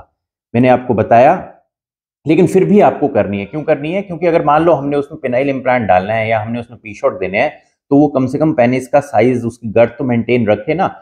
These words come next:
तो इसलिए आपने करनी ज़रूर है। तो हमने ये आज पेनाइल मसाज के बारे में डिस्कस किया। हाँ, पेनाइल मसाज करने के बाद जैसे आपने गर्म हल्का सा तेल करके मसाज की, दस मिनट मसाज डेली बहुत रहती है। उसके बाद आप उसको गर्म पानी से ही,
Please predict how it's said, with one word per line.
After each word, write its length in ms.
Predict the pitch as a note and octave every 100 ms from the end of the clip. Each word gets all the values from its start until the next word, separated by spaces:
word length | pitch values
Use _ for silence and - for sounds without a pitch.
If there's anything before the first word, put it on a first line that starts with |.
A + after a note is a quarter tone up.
| _ _ _
तो 60 | - -
इसलिए 300 | F#3+ A3 A3+
आपने 280 | D#3+ - G#3
करनी 420 | - D3 E3+ G3+
ज़रूर 380 | F#2+ F#2+ F2+ E2+
है। 120 | E2 - _ _ _ _ _ _ _ _ _ _ _ _
तो 60 | D3+
हमने 240 | D#3+ F3+
ये 180 | E3+ F3+
आज 260 | D#3+ D#3 D#3
पेनाइल 320 | D3 C#3 C#3
मसाज 340 | C3 C#3 B2+ -
के 100 | B2+
बारे 180 | A#2+
में 140 | A#2+ G#2+
डिस्कस 380 | G#2 - C3 -
किया। 180 | D3 D#3+ - -
हाँ, 220 | - D3+
पेनाइल 340 | C3 C3+ D#3 E3
मसाज 380 | D3 D#3 C#3 C#3
करने 280 | C3 B2
के 100 | B2+ G#2
बाद 440 | F#2+ B2 E3 - _ _ _
जैसे 220 | B2 B2+
आपने 260 | A#2 A2+ B2
गर्म 280 | A2 B2 B2+ B2+ - _
हल्का 160 | A#2 A#2
सा 100 | A#2
तेल 220 | A2+ A#2
करके 220 | A#2 A2 A2+
मसाज 360 | G#2+ A2+ G#2
की, 100 | - C3+
दस 200 | D3+ D#3
मिनट 200 | D3 C#3 A2+
मसाज 360 | G#2 A#2+ A2+
डेली 280 | G2 G#2 B2
बहुत 320 | A2 - B2+
रहती 340 | G#2+ G#2 - G2+
है। 160 | B2 - _ _ _ -
उसके 200 | - G#3+
बाद 220 | C#3+ B2+
आप 140 | A#2+ A2+
उसको 260 | A2 -
गर्म 280 | B2 B2 C3+
पानी 200 | B2 A2+
से 160 | - A2+
ही, 240 | G#2+